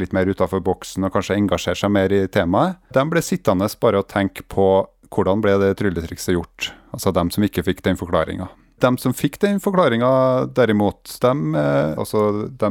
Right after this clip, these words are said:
to gruppene forsto innholdet like godt, men, eh, den gruppa trengte ikke å bruke tankekapasitet da, på å finne ut hvordan det trylletrikset ble gjort, og brukte da tankekapasiteten sin på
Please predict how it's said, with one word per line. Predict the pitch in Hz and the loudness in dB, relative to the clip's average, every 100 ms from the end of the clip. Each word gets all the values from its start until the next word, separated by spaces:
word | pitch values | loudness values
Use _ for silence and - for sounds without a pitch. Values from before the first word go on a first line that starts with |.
| 104 | -2
to | - 104 | -4 -4
gruppene | 107 110 95 92 | -2 -2 -2 -2
forsto | 104 - 107 123 | -4 -6 -2 0
innholdet | 135 95 95 123 | 2 2 2 0
like | 147 151 | 0 0
godt, | 156 - - - | 0 -2 -14 -4
men, | 123 123 127 | 2 4 6
eh, | 127 123 123 | 6 6 4
den | 117 123 131 | 2 2 4
gruppa | 143 - 107 | 2 2 0
trengte | - 120 113 - 135 | 0 -2 -4 -4 -6
ikke | - - 95 | -4 0 4
å | 107 104 | 4 2
bruke | 101 101 104 - - 110 104 | 2 2 2 -2 -4 0 0
tankekapasitet | - 113 - - 85 85 - 98 - 110 - | 2 -2 -2 -2 -2 -2 -4 -4 0 0 2
da, | 104 | 0
på | - 98 | 2 -2
å | |
finne | - 107 90 85 | 0 0 0 -2
ut | - - | -8 -2
hvordan | 101 87 87 | 0 2 0
det | 95 | 0
trylletrikset | 98 87 82 95 - 92 | -2 -4 -2 -4 -4 -2
ble | 101 | 0
gjort, | 165 - - | 0 -2 -4
og | 135 131 | -4 -2
brukte | 95 - | -4 -2
da | - 92 95 95 | 2 4 4 2
tankekapasiteten | - 104 92 87 - - - 90 104 98 | -2 -2 -2 -4 -4 -8 -4 -4 -4 -2
sin | 131 | -2
på | 143 143 | -2 -2